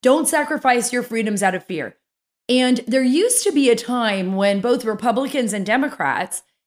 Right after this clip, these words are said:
and especially even Democrats, would be advocating this, you know, like, "We're not gonna allow the, you know, Defense Department or the N S A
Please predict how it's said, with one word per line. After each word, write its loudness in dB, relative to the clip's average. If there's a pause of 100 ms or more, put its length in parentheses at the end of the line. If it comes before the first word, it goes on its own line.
and 0
especially 0
even 0
Democrats, -4 (320)
would 0
be -2 (220)
advocating -2
this, -2
you -2
know, 4
like, 0
"We're 0
not -2
gonna 0
allow 2 (400)
the, -4
you -2
know, 2
Defense -2
Department 0
or -4
the -2
N 2
S -2
A 0